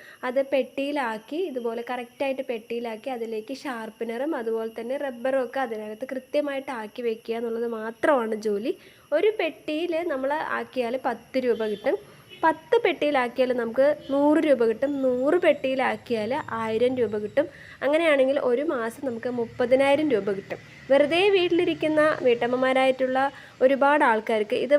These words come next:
വളരെയധികം ഗുണം ചെയ്യുന്ന ഒരു ജോലിയാണ്, അല്ലേ? കേൾക്കുമ്പോൾ നല്ലൊരു സുഖമൊക്കെ തോന്നുന്നുണ്ടല്ലേ? പക്ഷേ ഇത് തികച്ചും ഫേക്ക് ആയിട്ടുള്ളൊരു ജോലിയാണ്. ഈ ഒരു ജോലിയിൽ ആരും തന്നെ പോയി ചാടരുത്. ഇത് തികച്ചും ഫേക്ക് ആയിട്ടുള്ള ഒരു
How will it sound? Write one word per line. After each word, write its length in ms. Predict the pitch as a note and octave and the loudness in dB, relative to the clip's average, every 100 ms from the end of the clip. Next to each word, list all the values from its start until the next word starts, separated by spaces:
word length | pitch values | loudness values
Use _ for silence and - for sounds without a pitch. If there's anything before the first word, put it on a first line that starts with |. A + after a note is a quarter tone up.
| C#4+ | 6
വളരെയധികം 720 | C#4+ C#4+ D#4 F4 B3+ A#3+ B3+ B3+ | 4 4 4 4 2 0 0 0
ഗുണം 200 | G#3+ A3 A#3+ | -2 0 0
ചെയ്യുന്ന 240 | A3 B3 C4 | 0 0 2
ഒരു 120 | C4 A#3+ | 2 4
ജോലിയാണ്, 540 | A#3 A3 A#3+ G#3 F3+ - - - - | 4 4 2 2 -2 -6 -16 -8 0
അല്ലേ? 160 | C4 G3+ - - _ _ - | 0 0 -4 -20 _ _ 2
കേൾക്കുമ്പോൾ 400 | D#4+ D#4 G4 G4+ | 4 4 4 6
നല്ലൊരു 380 | F4+ F4 F4 E4+ E4+ | 6 4 4 2 2
സുഖമൊക്കെ 360 | C4 B3+ B3+ C#4 | 6 6 6 4
തോന്നുന്നുണ്ടല്ലേ? 640 | A#3+ A3+ C4 A#3 G3 G#3+ - - _ D#4+ | 4 4 2 0 0 0 -2 -8 _ -2
പക്ഷേ 220 | D#4 F4+ D4 | 0 0 0
ഇത് 80 | C#4+ D4+ | 0 -2
തികച്ചും 440 | C#4 D#4 - F4+ F4 | -2 -2 2 4 4
ഫേക്ക് 380 | C#4 A#3+ A#3 C4 | 2 2 2 2
ആയിട്ടുള്ളൊരു 440 | A#3 A#3+ A3+ A3 G#3+ | 2 0 -2 -2 0
ജോലിയാണ്. 500 | G#3 G#3 A3 G3+ C4+ G#4+ - C4 | 2 2 0 2 0 -2 -6 4
ഈ 20 | C4+ | 6
ഒരു 100 | C#4+ C4+ | 6 4
ജോലിയിൽ 340 | A#3+ G#3+ G#3+ C4 D#4+ - - - - - B3 | 2 4 2 0 -2 -8 -20 -20 -6 2 4
ആരും 300 | C#4+ F4 F#4+ C#4 | 6 8 8 6
തന്നെ 200 | A3 A#3+ - - | 4 -2 -2 0
പോയി 160 | A3+ A3+ | 0 2
ചാടരുത്. 500 | A#3+ G#3 G#3 G#3 A#3 F4+ A#3 | -2 0 0 2 2 2 -4
ഇത് 80 | G#3+ - | -8 -4
തികച്ചും 400 | A#3 C4 - C#4+ C#4 | 0 0 -2 0 0
ഫേക്ക് 320 | A3 G#3+ A#3+ | 0 0 0
ആയിട്ടുള്ള 320 | A3 A3 G#3+ C4 | 0 0 -2 0
ഒരു 120 | A3+ | 0